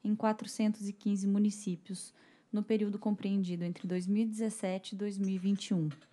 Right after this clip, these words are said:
Na nova proposta, a coelba pretende manter a finalização dos trabalhos em dois mil e vinte e um,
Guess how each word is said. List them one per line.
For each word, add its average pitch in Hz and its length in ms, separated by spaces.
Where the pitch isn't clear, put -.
Na 208 140
nova 254 260
proposta, 196 800
a 190 80
coelba 208 460
pretende 208 500
manter 220 540
a 226 60
finalização 190 640
dos 180 160
trabalhos 170 520
em 180 60
dois 170 220
mil 175 160
e - 20
vinte 185 320
e 240 60
um, 214 200